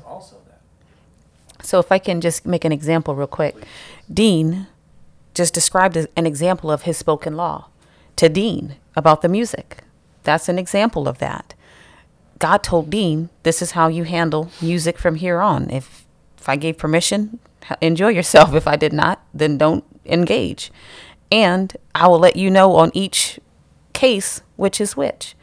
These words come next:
Speaker 2: And that's an honorable place to be. But that's not what God has said to me at this moment, per se, or maybe even to anybody else. That's what God is saying to Dean.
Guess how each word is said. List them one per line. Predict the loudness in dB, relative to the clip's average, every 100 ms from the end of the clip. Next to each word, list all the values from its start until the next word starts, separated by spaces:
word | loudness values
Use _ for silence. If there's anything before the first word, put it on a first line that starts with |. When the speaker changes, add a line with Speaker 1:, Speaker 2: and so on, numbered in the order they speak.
| _ -20 -20 -20 _
Speaker 2:
And | 2 2 0
that's | 2 4 2
an | 2
honorable | 2 4 4 2
place | 0 -2 -2
to | -6
be. | -6 -6 -8 _ _ -20 -2
But | 2
that's | 4 4
not | 2 2
what | 2 2
God | 2
has | 2
said | -2 -4
to | -2
me | 2 2
at | 2
this | 0
moment, | -2 -4 -4
per | -6
se, | 2 4 4
or | 4 2 0 -2 -6
maybe | -2 -2 -2 -4
even | -2 2 2 0
to | -2 0
anybody | 0 2 2 2 0
else. | -2 -2
That's | -6 -8 -6
what | -2
God | -2 -2
is | -2
saying | -4 -4
to | -6 -6
Dean. | -2 -2 -4